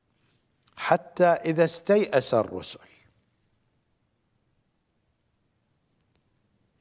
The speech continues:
يئس فلان، عرض عليه اليأس لأسباب معينة. هناك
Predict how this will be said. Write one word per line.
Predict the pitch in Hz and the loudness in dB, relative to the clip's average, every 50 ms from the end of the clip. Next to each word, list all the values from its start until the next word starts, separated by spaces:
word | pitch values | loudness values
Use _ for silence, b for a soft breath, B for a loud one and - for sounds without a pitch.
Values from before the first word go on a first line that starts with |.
| B B B B B B B | B B B B B B B
يئس | 143 156 180 214 269 302 254 302 269 - - | -2 2 6 6 6 6 4 0 0 4 4
فلان، | 240 214 - - 214 214 226 254 269 277 277 285 285 285 277 269 269 269 269 - - - _ _ _ _ _ _ _ _ _ _ _ _ _ _ _ _ _ _ _ _ _ _ _ _ _ _ - | 4 4 4 2 4 4 6 4 4 4 4 4 4 4 2 2 0 0 -4 -8 -16 -20 _ _ _ _ _ _ _ _ _ _ _ _ _ _ _ _ _ _ _ _ _ _ _ _ _ _ -2
عرض | - 131 151 196 269 294 302 285 247 233 | 0 4 6 6 8 8 6 6 6 6
عليه | 226 185 180 190 190 190 185 160 139 151 147 | 4 6 6 4 2 2 2 2 2 2 0
اليأس | 147 143 143 160 160 - - - - - - - - _ _ _ _ _ _ _ _ _ _ _ _ _ _ _ _ _ _ _ _ _ _ _ _ _ _ _ _ _ - | 2 4 4 4 4 2 -2 -8 -10 -12 -12 -14 -16 _ _ _ _ _ _ _ _ _ _ _ _ _ _ _ _ _ _ _ _ _ _ _ _ _ _ _ _ _ -4
لأسباب | 214 269 233 247 247 - - 220 269 277 262 233 196 | 0 2 4 4 2 2 2 4 4 4 4 4 2
معينة. | 190 190 196 226 220 202 185 160 165 165 147 113 92 78 - - - - _ _ _ _ _ _ _ _ _ _ _ _ _ _ _ _ _ _ _ _ _ _ _ _ _ _ _ _ _ _ _ _ _ _ _ _ _ _ _ _ _ _ _ _ _ _ _ _ _ _ _ _ _ - | 0 0 0 -2 0 2 4 6 6 4 2 0 -6 -8 -12 -20 -20 -20 _ _ _ _ _ _ _ _ _ _ _ _ _ _ _ _ _ _ _ _ _ _ _ _ _ _ _ _ _ _ _ _ _ _ _ _ _ _ _ _ _ _ _ _ _ _ _ _ _ _ _ _ _ -8
هناك | - - 214 233 233 220 - - 180 170 170 185 - - | -2 2 4 4 4 2 2 2 2 2 0 0 -4 -14